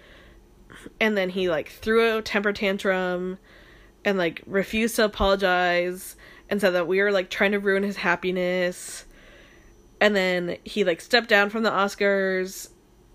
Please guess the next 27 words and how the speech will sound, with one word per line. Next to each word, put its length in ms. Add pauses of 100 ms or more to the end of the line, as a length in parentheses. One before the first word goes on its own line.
(100)
and 380
then, 580 (1080)
uh, 120 (120)
then 640
kind 320
of 80
apologized. 1080 (580)
Well, 140
he 160
went 240
on 240
Ellen 280
DeGeneres 520
this 180
week, 360
and, 340
'cause 100
they're, 160
like, 240
best 300
friends, 560 (480)
and 260
she 200
gave 260
him 160
the 120
whole 540